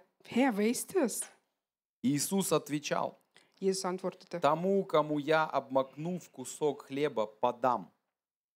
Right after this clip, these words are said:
Speaker 1: „Äh, der ist, dem ich eingetauchten Bissen geben werde.“ Und er taucht, okay.
Speaker 2: И, обмакнув кусок, подал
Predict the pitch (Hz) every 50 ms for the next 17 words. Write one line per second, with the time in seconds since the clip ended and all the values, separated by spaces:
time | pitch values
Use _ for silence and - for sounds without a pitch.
0 | _ - - - - - - - - _ _ _ _ _ _ - - 202 190 185
1 | 175 160 - _ - 220 240 233 226 - - 190 180 170 - - - - - -
2 | 202 202 208 202 196 - - - 220 233 262 262 240 240 - - 220 202 202 196
3 | - - 208 190 175 160 170 226 226 - - 220 202 190 165 - 233 262 240 247
4 | 226 202 170 - 190 180 170 170 170 165 175 175 - - - - - - - -
5 | - 190 196 190 190 190 190 - - 214 226 247 254 240 208 - - - - -
6 | - - _ _ _ _ - 185 - _ - 185 185 - _ _ - 151 165 165
7 | 156 131 135 147 143 143 - 165 190 208 190 147 - - - 139 131 - - 175
8 | 170 151 - - - 127 123 120 117 147 151 151 147 135